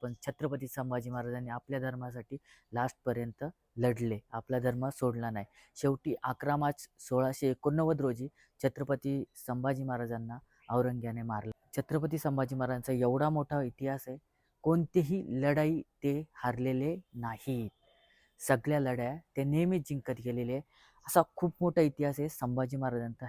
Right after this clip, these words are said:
हे सांगतानाही मन अगदी भरून येतं, म्हणजे काय बोलावं सुचत नाही. खालीच या तुळापूर गावाच्या इथेच, अ,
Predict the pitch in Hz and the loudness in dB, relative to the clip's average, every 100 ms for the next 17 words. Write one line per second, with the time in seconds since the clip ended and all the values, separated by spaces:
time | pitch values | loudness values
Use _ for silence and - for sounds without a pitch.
0 | - 131 - 131 131 - 156 156 151 135 | -4 -4 -2 -4 -4 0 2 4 0 0
1 | 156 - _ _ _ _ _ _ _ _ | -4 -4 _ _ _ _ _ _ _ _
2 | 131 147 147 135 151 147 143 143 139 117 | 0 2 2 0 0 2 0 0 -2 -4
3 | 123 139 - 113 120 127 127 120 - _ | -8 -10 -14 -16 -12 -8 -8 -8 -12 _
4 | _ _ _ - 120 123 123 123 123 131 | _ _ _ -6 -2 0 -2 -2 -4 -6
5 | 135 _ _ _ - 135 - 151 135 127 | -8 _ _ _ -10 -4 0 0 -2 -6
6 | - _ - _ _ 143 147 147 - - | -8 _ -20 _ _ 6 6 4 -2 -12
7 | - 135 139 143 139 143 135 131 127 131 | -2 0 2 2 2 0 -2 0 0 0
8 | - 123 123 131 127 - 131 123 | -4 -10 -8 -6 -8 -4 -2 -2